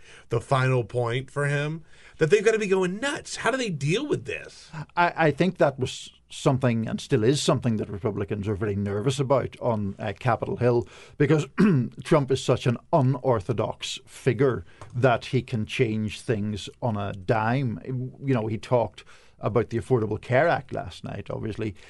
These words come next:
Speaker 2: He laid out, uh, principles for that, but most experts in the field would say that there's no, there's no way you can achieve all the good things that he wanted to achieve. You know, he was talking about the fact that the mandate's the wrong solution, but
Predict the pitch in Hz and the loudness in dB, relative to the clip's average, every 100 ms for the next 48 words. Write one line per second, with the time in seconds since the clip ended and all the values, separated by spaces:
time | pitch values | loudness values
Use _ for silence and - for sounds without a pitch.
0 | - 135 135 127 139 135 117 - - - | -4 0 4 4 4 4 4 0 -12 -16
1 | - 117 - - 147 135 131 196 110 90 | -4 -4 -4 -2 0 2 0 0 -2 -4
2 | - - 113 - - 123 - - - 98 | -10 -8 -4 -2 -4 -6 -12 -20 -14 2
3 | 147 135 - - - - 143 131 156 - | 4 4 -6 -20 -20 -2 2 4 4 2
4 | 156 - 120 113 120 107 113 101 98 - | -2 0 -6 -4 -2 0 -2 -2 -4 -2
5 | 113 - 180 135 120 131 120 110 - - | -2 2 4 4 4 4 4 0 -6 -18
6 | - _ - 160 131 147 139 117 127 131 | -20 _ -2 2 4 4 4 6 4 4
7 | 113 - 117 104 - - - 135 - 135 | 0 -2 -2 -4 -8 -14 -4 -2 2 2
8 | 120 107 117 113 104 98 117 101 139 107 | 0 0 0 0 0 2 2 2 0 0
9 | 107 107 113 104 110 104 101 104 107 104 | -2 -4 -4 -4 -4 -4 -8 -6 -6 -8
10 | - - - 139 160 101 - 90 104 101 | -10 -8 0 2 2 -2 -10 -12 -8 -6
11 | 104 101 120 101 107 107 - - 117 - | -8 -4 -4 -4 -6 -10 -12 -6 -4 -4
12 | - 107 - - - - 131 127 123 127 | -6 -8 -10 -20 -20 0 4 6 4 4
13 | 117 107 - 113 110 113 - 104 120 - | 0 -2 -4 0 0 -2 -4 0 2 2
14 | 117 110 92 113 - | 0 -2 0 0 0